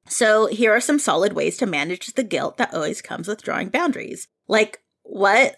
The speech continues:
My guilt isn't just me being weak and this is normal? It's, it's so good. This book is divided into two parts. The first part is on understanding the importance of boundaries, like, what are they?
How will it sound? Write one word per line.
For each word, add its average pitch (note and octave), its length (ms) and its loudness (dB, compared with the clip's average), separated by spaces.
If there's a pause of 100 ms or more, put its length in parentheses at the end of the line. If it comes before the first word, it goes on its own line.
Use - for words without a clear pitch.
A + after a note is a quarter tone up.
My G#3 180 2
guilt G3 420 2
isn't G3+ 320 2
just F#3+ 220 0
me F#3+ 280 -4
being F3+ 500 -4
weak G3+ 480 -2
and F#3 180 0
this F#3 140 0
is F3 220 -2
normal? G4 680 -2 (220)
It's, A#3 320 2 (260)
it's A3+ 220 2
so G3+ 320 0
good. E3+ 480 0 (100)
This C#4+ 440 2 (200)
book C4 320 2
is A#3 220 2
divided A3 480 2
into G#3 240 2
two C4 300 2
parts. - 580 -2 (200)
The A#3+ 100 4
first D4+ 320 0
part C#4+ 220 4
is A#3 300 4
on G3+ 280 0
understanding A3 760 2
the F3+ 140 -6
importance A3 480 0
of C4+ 140 0
boundaries, E3 580 -2
like, - 240 -4
what F#3+ 240 0
are C4 180 4
they? C#4+ 400 4